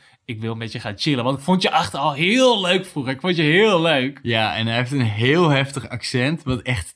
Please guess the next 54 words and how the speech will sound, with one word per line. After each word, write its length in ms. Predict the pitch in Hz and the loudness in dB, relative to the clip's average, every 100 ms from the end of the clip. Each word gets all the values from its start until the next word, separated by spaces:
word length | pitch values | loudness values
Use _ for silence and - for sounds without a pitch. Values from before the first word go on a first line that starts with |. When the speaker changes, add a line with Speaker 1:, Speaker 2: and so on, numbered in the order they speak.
| - | -12
Speaker 2:
tering 580 | - 135 139 113 104 95 | -2 2 2 2 -2 -6
grappig 360 | 104 87 98 | -6 -6 -10
is 220 | 92 101 | -10 -6
in 60 | 123 | -2
Speaker 1:
Ja, 260 | 127 117 113 | 2 2 2
Speaker 2:
deze, 320 | 120 113 113 | 0 0 0
Speaker 1:
ja. 240 | 135 151 123 | 0 0 0
Speaker 2:
in 60 | - | -2
deze 240 | 170 - - | -2 -2 -2
Speaker 1:
<laughs> 60 | |
Speaker 2:
rol. 200 | 135 123 | -4 0
Speaker 1:
Maar 80 | 175 | 0
het 80 | 208 | 0
slaat 260 | 220 214 196 | 2 2 4
helemaal 280 | 202 214 | 2 2
nergens 340 | 175 180 208 139 | 2 0 -2 -4
op, 60 | |
maar 100 | 123 | -6
het 80 | 131 | -2
maakt 200 | 156 170 | -2 -2
die 100 | 160 | -2
wereld 340 | 143 165 165 - | -4 -4 -6 -8
super 300 | 220 220 165 | -6 -6 -4
geloofwaardig 680 | 165 156 123 139 135 120 - - _ | -2 0 2 0 0 -4 -12 -20 _
dat 180 | 190 220 | -6 -4
dat 180 | 247 151 | -4 -4
ook 160 | 233 | -8
gebeurt. 440 | - 170 110 104 - | -8 -6 -6 -6 -10
Dat 180 | 135 - | -10 -2
zij 340 | 156 151 147 - _ | -2 0 -4 -12 _
naast 300 | 135 147 143 | 0 0 0
haar 80 | 143 | -2
werk 240 | 139 139 - | -2 -4 -6
ook 120 | 151 | -6
nog 140 | 151 143 | -8 -10
met 160 | 127 | -6
dit 180 | 127 147 | -6 -4
soort 200 | 110 - | -8 -8
shit 180 | 110 107 | -10 -12
moet 200 | 113 107 | -12 -8
dealen. 320 | 104 107 107 | -8 -8 2
Speaker 2:
<laughs> 300 | 147 - - | 2 2 0
Ja, 200 | 135 131 - - | -2 -4 -8 -4
Speaker 1:
Dus 100 | 113 | -4
Speaker 2:
tering 260 | - 113 | -4 -8
Speaker 1:
z-, 40 | 202 | -6
Speaker 2:
grappig. 260 | 107 190 | -8 -6
Speaker 1:
zij 180 | 202 208 | -4 -2
zijn 200 | 226 214 | -2 -2
trouwens 300 | 196 202 190 | 0 0 -2
ook 160 | 190 190 | -6 -4
wel 360 | 165 160 160 _ _ _ _ - | -2 -2 -4 _ _ _ _ -4
bekend 600 | 147 147 175 185 202 - | -4 -2 0 2 0 -2
om, 420 | 160 156 151 | -2 -2 -4